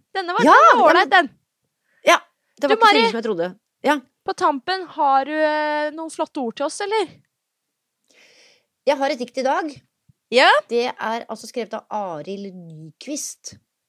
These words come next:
Speaker 2: Og det er litt pussig. Han er litt rar og fin.
Speaker 1: Er han levende,
Speaker 2: Det er
Speaker 1: liksom, eller død?
Speaker 2: Han er levende, ja.
Speaker 1: Han lever, ja.
Speaker 2: Ja, ja, Guri, så vidt jeg vet. Ja da, nei da.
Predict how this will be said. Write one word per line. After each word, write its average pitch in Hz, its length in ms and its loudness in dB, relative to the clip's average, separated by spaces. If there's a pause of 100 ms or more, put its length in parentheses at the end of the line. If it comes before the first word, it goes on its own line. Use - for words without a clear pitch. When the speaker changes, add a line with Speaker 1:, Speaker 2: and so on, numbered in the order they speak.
Speaker 2:
Og 220 80 -14
det 269 100 -8
er 285 140 -6
litt 269 220 -14
pussig. - 300 -14
Han 262 200 -12
er 247 120 -12
litt 247 240 -14
rar 254 280 -12
og 285 320 -8
fin. 175 240 -14 (560)
Speaker 1:
Er 302 160 6
han 311 100 2
levende, 226 320 4
Speaker 2:
Det 220 60 0
er 208 80 -4
Speaker 1:
liksom, 302 240 -2
eller 403 160 0
død? 233 360 2 (240)
Speaker 2:
Han 262 180 -6
er 285 60 -2
levende, 208 300 -6 (140)
ja. 208 120 -10
Speaker 1:
Han 320 120 0
lever, 202 180 0
ja. 247 100 -4
Speaker 2:
Ja, 220 140 -4
ja, 214 40 -6
Guri, 190 280 -6
så 175 160 -12
vidt - 220 -14
jeg 185 160 -6
vet. 170 280 -14
Ja 196 140 -4
da, 214 160 -4
nei 202 140 -4
da. 190 100 -6